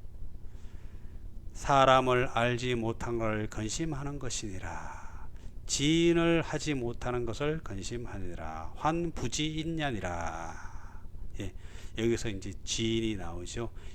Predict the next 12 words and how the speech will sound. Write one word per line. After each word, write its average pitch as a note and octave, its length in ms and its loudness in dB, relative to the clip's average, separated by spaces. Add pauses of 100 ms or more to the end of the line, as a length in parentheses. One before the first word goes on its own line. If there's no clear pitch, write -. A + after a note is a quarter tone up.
이 C3+ 80 -2
직이 D3 460 4
자기를 B2 500 4
알아주지 A#2+ 640 4
않는 G#2 220 -2
걸 A2 120 -2
근심하지 G#2 540 -4
않는다. E2+ 920 -4 (760)
하기편 B2 500 8
첫 - 180 2
번째 D#3 300 8
문장 G2+ 480 2